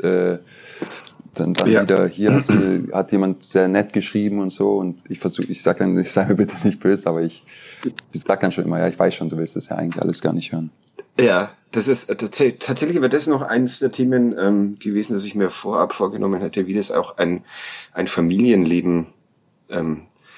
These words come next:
Speaker 2: verändert, wenn, wenn ein Kind plötzlich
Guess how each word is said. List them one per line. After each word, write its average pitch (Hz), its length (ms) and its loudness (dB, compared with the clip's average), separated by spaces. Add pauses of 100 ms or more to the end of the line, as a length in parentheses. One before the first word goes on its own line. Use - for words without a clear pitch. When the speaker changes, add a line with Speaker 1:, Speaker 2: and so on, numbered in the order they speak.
(240)
Speaker 2:
verändert, - 840 2 (120)
wenn, 82 480 0 (540)
wenn 82 180 -2
ein 80 320 0
Kind - 420 0
plötzlich - 680 -2